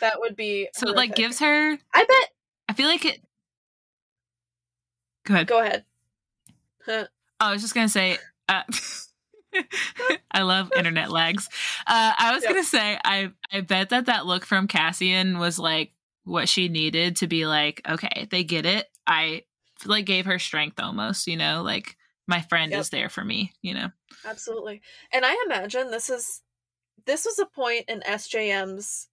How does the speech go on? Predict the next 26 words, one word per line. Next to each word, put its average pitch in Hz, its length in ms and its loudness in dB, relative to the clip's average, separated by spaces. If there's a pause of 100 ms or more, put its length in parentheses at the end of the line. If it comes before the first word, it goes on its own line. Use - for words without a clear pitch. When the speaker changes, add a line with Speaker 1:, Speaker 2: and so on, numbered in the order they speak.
(420)
Speaker 1:
plot - 340 -2
development 247 760 -4 (480)
where 226 140 0
she 311 240 -2
easily 254 480 -2
could 226 160 -2
have 208 160 -4
gone 190 320 -2
either 180 260 -4
way. - 380 -8 (500)
It 226 140 -6
could 277 180 6
have, 277 200 -4 (180)
it 226 160 -2
could 285 160 6
have 233 160 -6
gone, 202 500 -4 (580)
Farrah, 220 440 6 (540)
she, 247 320 -6
she's 214 300 -8
acting 233 440 0
and 202 100 -6
no 196 140 -2
one 190 160 -6
gets 208 280 -4
it. - 200 -6